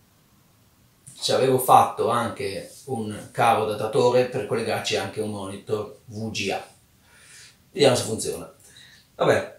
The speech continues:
sono appena arrivati, quindi più di tanto non, non li ho provati. Quindi sì, siamo vincolati fino a un certo punto a comprare il monitor. Cioè, insomma, se si guasta, non scleriamo.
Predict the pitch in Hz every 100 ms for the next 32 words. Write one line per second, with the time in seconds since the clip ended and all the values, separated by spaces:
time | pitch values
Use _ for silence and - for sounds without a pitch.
0 | _ - 131 143 147 127 135 110 117 107
1 | 120 123 127 113 110 107 101 117 113 98
2 | 98 - - - - _ - 202 160 131
3 | 127 - _ _ _ _ _ _ - -
4 | 131 135 131 127 147 156 120 156 170 135
5 | 127 104 110 127 123 104 104 104 101 101
6 | 101 110 127 - 127 - 85 - - 101
7 | 101 117 143 - 131 107 95 - 87 85